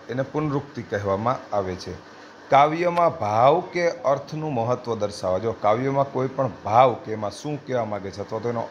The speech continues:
અર્થ શું છે, એનું જ્યારે મહત્ત્વ દર્શાવવાનું હોય ને, દર્શાવવા શબ્દ કે વાક્યખંડનું,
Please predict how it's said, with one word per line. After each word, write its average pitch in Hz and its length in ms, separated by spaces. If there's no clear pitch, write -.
અર્થ 143 280
શું 160 200
છે, 104 220
એનું 131 200
જ્યારે 147 220
મહત્ત્વ 135 440
દર્શાવવાનું 127 640
હોય 113 120
ને, 104 280
દર્શાવવા 117 540
શબ્દ 131 420
કે 151 240
વાક્યખંડનું, 117 960